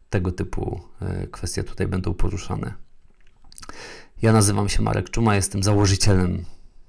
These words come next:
Riotech Data Factory. Jestem też człowiekiem, który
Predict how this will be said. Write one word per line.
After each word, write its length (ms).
Riotech 360
Data 260
Factory. 540
Jestem 680
też 480
człowiekiem, 540
który 640